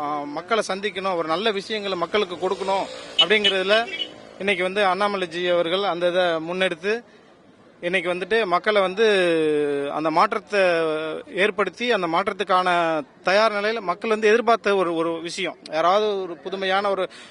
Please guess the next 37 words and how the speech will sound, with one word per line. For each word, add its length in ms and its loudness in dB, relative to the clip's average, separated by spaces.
ஒரு 140 0
தலைவர் 340 4
வரமாட்டாங்களா, 640 4
ஒரு 160 -2
எம் 100 -2
ஜி 100 4
ஆர் 120 4
மாதிரி 240 2
ஒரு 300 0
நல்ல 240 0
மனிதர் 340 0
வந்து 240 0
மக்களுக்கு 580 0
ஒரு 100 -2
சேவை 240 0
செய்யறதுக்கான 640 -2
ஒரு 280 -4
தலைவர் 380 -2
உருவாக 340 4
மாட்டாங்களா 460 2
அப்படிங்கிற 460 4
ஏங்கி 280 2
கொண்டிருந்த 680 0
ஒரு 200 4
காலகட்டத்துல 580 2
எம் 180 2
ஜி 120 6
ஆரை 180 4
விட 160 4
தாண்டி 500 2
சிந்தனை 360 2
உள்ள 200 4
அந்த 200 -2
மாதிரி 260 2
கூட 180 6
ஒப்பிட்டு 300 4
சொல்லலாம். 380 4